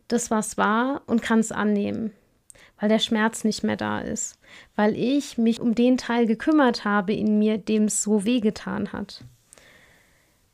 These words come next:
Das ist natürlich ein Prozess, das geht nicht von heute auf morgen, aber ich lade jeden dazu ein,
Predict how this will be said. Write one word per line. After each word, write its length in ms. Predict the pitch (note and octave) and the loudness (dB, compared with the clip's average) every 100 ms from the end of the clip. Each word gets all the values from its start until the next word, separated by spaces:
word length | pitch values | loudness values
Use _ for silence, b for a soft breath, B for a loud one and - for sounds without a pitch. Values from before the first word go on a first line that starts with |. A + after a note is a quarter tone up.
| _ _ _ _ _ _ _ _ _ - | _ _ _ _ _ _ _ _ _ 0
Das 160 | A#3+ | 0
ist 140 | C4 B3+ | 2 2
natürlich 420 | A3 A3+ A#3+ A3+ | 2 2 -2 -4
ein 60 | |
Prozess, 500 | - G3+ - C#4+ D4+ | -6 -8 -2 0 0
das 160 | - - | -4 -6
geht 180 | A#3+ A#3+ | -4 -2
nicht 180 | A#3 - | -4 -4
von 200 | A3+ A3 | -6 -4
heute 180 | A3 | -6
auf 160 | - - | -8 0
morgen, 320 | B3+ C4 B3+ | 2 2 0
aber 220 | G#3+ G#3 | -2 -4
ich 120 | G#3 - | -4 -2
lade 280 | A3+ A3 | 0 0
jeden 400 | A3 A3+ C4 C4 | 0 0 2 2
dazu 320 | A3 G#3+ - - | 0 -4 -6 -6
ein, 420 | - A3 B3+ | -2 0 0